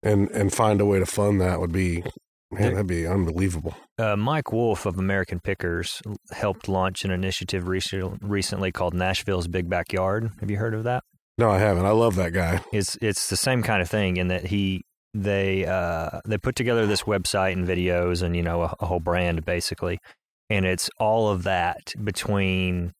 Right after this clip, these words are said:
Speaker 2: Nashville and, I think, w-, is it, is it Orange Beach directly south in Alabama?
Speaker 1: I don't know.
Speaker 2: Basically, they do all of those corridors.
Speaker 1: That's
Speaker 2: And, like,
Speaker 1: awesome,
Speaker 2: kinda
Speaker 1: man.
Speaker 2: all the veins
Speaker 1: Yeah.
Speaker 2: of the land, all those old hi-, old highways, and they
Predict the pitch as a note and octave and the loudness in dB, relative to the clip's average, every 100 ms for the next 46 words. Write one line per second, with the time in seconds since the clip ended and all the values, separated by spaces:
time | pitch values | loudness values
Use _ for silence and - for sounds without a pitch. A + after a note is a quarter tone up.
0 | - G2+ F#2+ G2+ - - G#2 G2 F#2+ F#2+ | -6 -2 2 2 -2 -2 0 2 0 0
1 | G2+ F2+ F2 F2 F#2 - - _ _ _ | 0 -2 -2 -4 -6 -8 -14 _ _ _
2 | _ - - D3+ - - A#2 - G#2 G2+ | _ -12 -4 -4 -6 -8 -10 -4 -2 0
3 | F#2+ - _ _ - A2 G2 G2 C#3+ F3 | -2 -6 _ _ -4 0 0 2 2 2
4 | C#3 E3+ F3 - - E3 - D#3+ - D#3 | 0 -2 -2 -4 -2 -2 -2 -4 -2 -2
5 | D3+ D#3 D3+ D3+ D3+ D3 D3 - _ _ | -2 -2 0 0 0 0 0 -4 _ _
6 | _ _ - A#2 D#3 D#3 D#3+ C3 F#2 - | _ _ -12 -4 -2 0 2 4 2 -2
7 | - _ _ - C3 - C3+ A#2 A2 B2+ | -12 _ _ 0 0 2 2 2 2 2
8 | A#2+ A2 B2 C3 C3 A2+ G#2+ G#2 - - | 2 4 4 4 4 4 4 2 0 0
9 | G#2 G2 F2 E2 E2+ - - - _ _ | 2 4 2 0 -2 -2 -4 -4 _ _
10 | _ - A2+ G2 F#2 F3 - - A2 G#2+ | _ -2 0 4 4 4 2 2 4 4
11 | A2 G2 F#2+ G2 G2 G2 F#2+ F#2+ F#2 E2+ | 4 2 2 2 2 4 6 6 4 2
12 | F2+ F2 F#2 F#2 F2+ F2 - F#2 F#2 F2+ | 0 2 2 2 0 0 0 0 2 2
13 | F#2+ F#2+ G2+ - G#2 F#2 G2 F#2 F#2+ F#2 | 0 0 -4 -2 -2 -2 0 0 2 2
14 | F#2+ F#2+ F2+ | 2 2 2